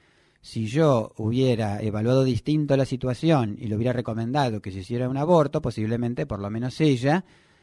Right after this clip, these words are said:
estuviera viva, o hubiera vivido más tiempo, se hubiera muerto después, o no se hubiera muerto de eso, por lo menos, ¿no?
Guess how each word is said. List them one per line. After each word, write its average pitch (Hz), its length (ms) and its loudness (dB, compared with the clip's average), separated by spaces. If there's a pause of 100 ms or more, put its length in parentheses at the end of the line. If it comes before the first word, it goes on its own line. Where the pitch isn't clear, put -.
(160)
estuviera 113 420 -4
viva, 127 340 4
o 101 80 0
hubiera 120 200 2
vivido 131 260 0
más 120 160 -2
tiempo, 107 400 8
se 92 80 -4
hubiera 101 180 -4
muerto 107 280 -8
después, 90 560 -6
o 104 80 -4
no 120 100 0
se 131 80 -2
hubiera 120 160 0
muerto 117 280 -6
de 131 100 2
eso, 90 240 -4
por 87 100 -8
lo 85 100 -6
menos, 82 320 -10
¿no? 151 200 -6